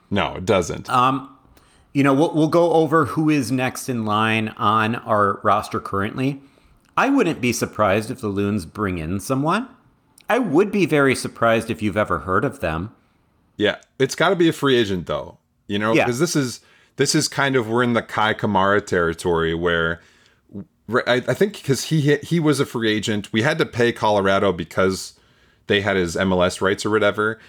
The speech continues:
Speaker 2: Sure.
Speaker 1: But we have, th-, this has to be a free agent at this point. Like, it is not a transfer. They cannot be on a roster, right? So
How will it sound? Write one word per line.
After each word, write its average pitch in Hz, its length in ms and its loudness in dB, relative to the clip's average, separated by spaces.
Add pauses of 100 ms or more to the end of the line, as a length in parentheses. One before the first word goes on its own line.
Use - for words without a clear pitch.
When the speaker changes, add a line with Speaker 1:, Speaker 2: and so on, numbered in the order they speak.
Speaker 2:
Sure. - 340 -4
Speaker 1:
But 117 160 2
we 113 140 2
have, 131 400 -2
th-, 110 180 2
this 117 200 0
has 110 280 -2
to 113 80 -4
be 101 160 2
a 90 80 4
free 107 360 -2
agent 82 500 -4
at 82 100 -8
this 78 160 -8
point. 80 360 -10
Like, 87 160 -4
it 90 80 2
is 117 180 0
not 107 180 2
a 98 60 0
transfer. 87 560 -2
They 80 140 -6
cannot 117 460 -2
be 95 140 -2
on 90 120 0
a 82 60 0
roster, 80 600 -4 (400)
right? 95 240 0
So 98 400 2